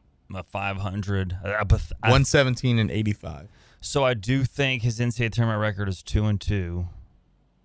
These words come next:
Speaker 1: I think, based on a quick glance.
Speaker 2: So they went round of thirty-two, N I T, round of sixty-four at V C U.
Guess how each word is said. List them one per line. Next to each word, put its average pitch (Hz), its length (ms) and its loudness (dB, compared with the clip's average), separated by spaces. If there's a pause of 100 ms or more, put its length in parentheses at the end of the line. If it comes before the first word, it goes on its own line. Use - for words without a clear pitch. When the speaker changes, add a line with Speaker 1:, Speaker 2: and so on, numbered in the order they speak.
Speaker 1:
I 113 60 -6
think, 87 580 -6 (480)
based 98 260 0
on 95 100 0
a 87 60 -2
quick - 280 -2
glance. 95 400 -4
Speaker 2:
So 135 140 6
they 131 180 8
went 123 360 4 (380)
round 123 360 8
of 151 60 4
thirty-two, 120 960 2 (320)
N 127 160 6
I 123 160 6
T, 113 520 0 (220)
round 117 300 6
of 110 80 -4
sixty-four 110 600 2
at 92 60 0
V 107 180 2
C - 180 0
U. 104 300 0